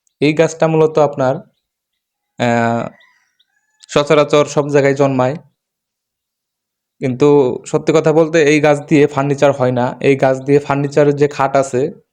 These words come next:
খাটের ভিতরে যে ওই যে ঢাসা বলেন বা ঘোড়া বলেন, ওই, ওইখানে ব্যবহার করা হয় এবং বিছানাতে ব্যবহার করা হয়, খাটের বিছানায়। কারণ এই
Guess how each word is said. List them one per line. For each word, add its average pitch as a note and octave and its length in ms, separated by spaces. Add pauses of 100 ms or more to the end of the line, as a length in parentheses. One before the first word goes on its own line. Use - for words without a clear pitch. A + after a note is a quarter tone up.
(400)
খাটের C#3 240
ভিতরে D3+ 600
যে C#3 420 (120)
ওই A#2+ 120
যে A#2 160
ঢাসা B2 340
বলেন C3 300
বা B2 120
ঘোড়া B2 300
বলেন, B2+ 400
ওই, B2+ 180 (140)
ওইখানে C3 320
ব্যবহার C3 280
করা C3 220
হয় B2+ 300
এবং B2+ 260
বিছানাতে C#3+ 520
ব্যবহার C#3+ 320
করা A#2+ 220
হয়, G#2 140
খাটের C3 300
বিছানায়। A#2 400
কারণ B2+ 340
এই D3 300